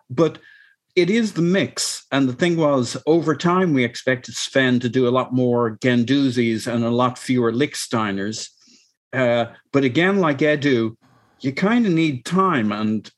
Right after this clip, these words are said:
and Sven had almost no time to show who he really was for us. He's shown it elsewhere.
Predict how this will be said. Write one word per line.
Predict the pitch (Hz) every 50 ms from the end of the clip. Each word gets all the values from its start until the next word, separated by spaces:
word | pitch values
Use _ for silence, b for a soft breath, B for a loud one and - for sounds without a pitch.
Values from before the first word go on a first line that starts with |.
| _ _ -
and | 120 120 117 117 107 98 - _ _ _ _ _
Sven | - - - - - 160 160 156 156
had | 151 147 139 131
almost | 135 135 131 127 120 113 - -
no | 123 131 151 160
time | - - 147 135 123 120 120
to | 120
show | 110 - - 131 120 117 113
who | 120 120 117
he | 117 113
really | 110 113 123 123 120 120
was | 110 110 110 107 107 104 -
for | - - 113 117
us. | 131 123 110 -
He's | - 120 110 -
shown | - - 160 151 143 135
it | 127 127
elsewhere. | 131 139 139 127 - - 110 104 104 104 -